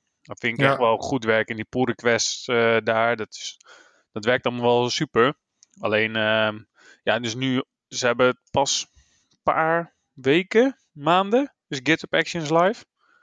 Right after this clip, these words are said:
Speaker 2: Mhm.
Speaker 1: Dus, eh, ja, dan kun je ook nu nog niet verwachten dat het een, eh, dat het GitLab of Azure DevOps of zo gaat verslaan.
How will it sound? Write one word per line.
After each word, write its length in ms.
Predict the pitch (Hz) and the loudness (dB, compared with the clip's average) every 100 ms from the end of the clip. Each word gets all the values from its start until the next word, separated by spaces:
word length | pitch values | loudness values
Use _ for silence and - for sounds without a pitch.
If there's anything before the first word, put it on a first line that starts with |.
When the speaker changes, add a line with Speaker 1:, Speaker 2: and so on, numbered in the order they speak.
| _ - | _ -4
Speaker 2:
Mhm. 360 | 151 120 156 202 - _ _ | 0 2 0 -2 -6 _ _
Speaker 1:
Dus, 300 | 104 98 - | -8 -6 0
eh, 340 | 117 117 117 | 2 4 4
ja, 260 | 117 113 117 | 2 2 0
dan 160 | 117 | -2
kun 120 | 110 120 | 0 0
je 60 | |
ook 60 | 120 | 0
nu 80 | 123 | -4
nog 100 | 123 | -6
niet 120 | 123 | -8
verwachten 380 | 123 117 110 120 | -2 -2 0 -4
dat 140 | 107 | -4
het 180 | 113 - | -6 -6
een, 260 | 113 110 113 | -8 -6 -2
eh, 300 | 110 101 107 | 0 0 0
dat 220 | 107 107 | -2 -4
het 180 | 104 - | -6 -4
GitLab 520 | 117 117 110 104 - | -4 0 0 0 -2
of 160 | 101 - | -8 -6
Azure 320 | 104 101 104 | -6 -4 -4
DevOps 400 | 107 101 107 - | -2 -2 -4 -6
of 100 | 110 | -6
zo 200 | - 104 | -2 -2
gaat 240 | 98 110 | -2 -8
verslaan. 540 | - - 110 98 104 | -8 -6 -2 0 -2